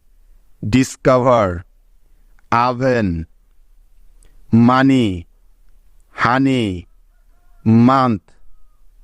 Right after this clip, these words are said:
মানডে, ওয়ান, ডান, ওয়ান্স, ফ্রন্ট, other, মাদার,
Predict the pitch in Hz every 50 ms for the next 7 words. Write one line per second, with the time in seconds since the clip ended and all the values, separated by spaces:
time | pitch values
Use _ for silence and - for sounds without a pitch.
0 | _ - - - - 113 117 127 127 131 135 135 123 127 123 110 98 87 82 82
1 | _ _ _ _ _ _ _ _ _ _ _ _ _ _ - - 104 110 113 113
2 | 120 127 131 131 127 120 104 90 85 85 85 _ _ _ _ _ - - - -
3 | - - _ _ - - - - - 104 101 107 107 127 127 127 127 127 120 110
4 | 95 87 85 85 _ _ _ _ _ _ - - - - - - - - - -
5 | - - - 113 113 117 120 131 131 135 131 123 113 101 92 - - - - -
6 | - - - _ _ _ _ _ - _ _ _ - - - - - - - -
7 | 135 135 135 135 127 110 98 87 _ - - - - - - _ - _ _ _
8 | _ _ _ - _ _ - - _ - - _ - 113 123 131 131 127 135 127
9 | 123 110 98 90 87 90 _ _ _ _ _ _ _ _ _ _ - _ _ _
10 | _ _ _ _ - 113 120 127 131 131 127 131 135 131 120 110